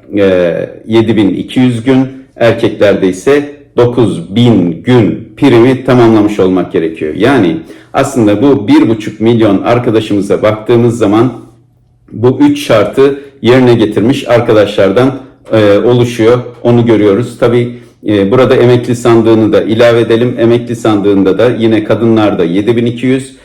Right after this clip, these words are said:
erkeklerde dokuz bin gün yani yirmi beş yıllık keseneğin olması gerekiyor. Dolayısıyla baktığımız zaman bu üç şartı tamamlayan arkadaşlarımız aslında bu bir buçuk milyon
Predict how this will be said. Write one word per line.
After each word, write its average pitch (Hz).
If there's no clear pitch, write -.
erkeklerde 107
dokuz 107
bin 92
gün 117
yani 98
yirmi 110
beş 123
yıllık 104
keseneğin 117
olması 110
gerekiyor. 87
Dolayısıyla 131
baktığımız 127
zaman 101
bu 117
üç 165
şartı 104
tamamlayan 117
arkadaşlarımız 117
aslında 120
bu 98
bir 135
buçuk -
milyon 117